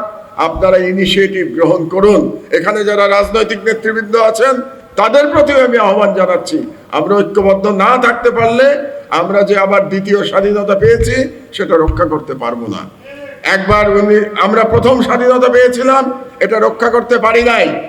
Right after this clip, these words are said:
কারণ ভারত সেই স্বাধীনতা ছিনিয়ে নিয়ে গিয়েছিল। আমরা দ্বিতীয় স্বাধীনতা পেয়েছি, ভারত আবার এটা ছিনিয়ে নেয়ার চেষ্টা করছে। কাজেই দেশপ্রেমের পরীক্ষা হচ্ছে বাংলাদেশের। আমি মনে করি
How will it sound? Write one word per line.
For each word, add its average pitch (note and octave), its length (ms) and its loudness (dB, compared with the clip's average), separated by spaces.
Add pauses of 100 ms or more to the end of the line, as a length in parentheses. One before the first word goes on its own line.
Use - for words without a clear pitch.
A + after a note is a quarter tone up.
(120)
কারণ F#3 320 2
ভারত A#3 360 2 (260)
সেই F#3+ 220 -2
স্বাধীনতা G#3 880 -2
ছিনিয়ে A3+ 340 0
নিয়ে F#3+ 220 2
গিয়েছিল। D#3 520 0 (300)
আমরা F3 240 0
দ্বিতীয় G#3+ 360 2
স্বাধীনতা A#3+ 480 2
পেয়েছি, B3 600 0 (300)
ভারত A#3 460 2
আবার C4+ 360 4
এটা B3+ 180 2
ছিনিয়ে B3 380 2
নেয়ার A3+ 260 0
চেষ্টা G3 300 0
করছে। G3 520 -2 (260)
কাজেই B3 540 2 (340)
দেশপ্রেমের C#4+ 640 2 (100)
পরীক্ষা C#4+ 400 2
হচ্ছে C#4+ 360 2
বাংলাদেশের। A#3+ 640 2
আমি B3 240 2
মনে D4 220 4
করি G#3+ 480 2